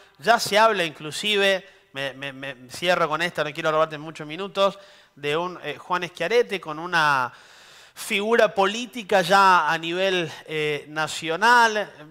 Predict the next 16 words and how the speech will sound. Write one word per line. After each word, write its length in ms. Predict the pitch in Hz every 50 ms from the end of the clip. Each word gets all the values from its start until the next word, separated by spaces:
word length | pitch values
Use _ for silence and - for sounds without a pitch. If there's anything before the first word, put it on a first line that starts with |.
| 165 170 - _
Bueno, 360 | _ 190 208 190 180 180 180 180
te 120 | - 202
ha 60 | 220
llegado 420 | 190 190 196 202 202 202 202 190 175
lo 140 | 170 165
mismo 320 | 165 175 190 196 185 175 170
a 40 | 170
vos. 300 | 202 226 247 240 208 -
¿Qué 160 | - - 294 277
pensás 600 | - 247 214 196 - - 190 285 294 - - -
si 240 | - - - 202 202
eso 240 | 208 202 - 202 170
llega 440 | 156 180 190 185 175 160 151 143
a, 600 | - - 135 139 139 135 131 131 123 127 131 131
a 60 | 123 117
suceder? 520 | - 139 - - 156 185 196 151 113 101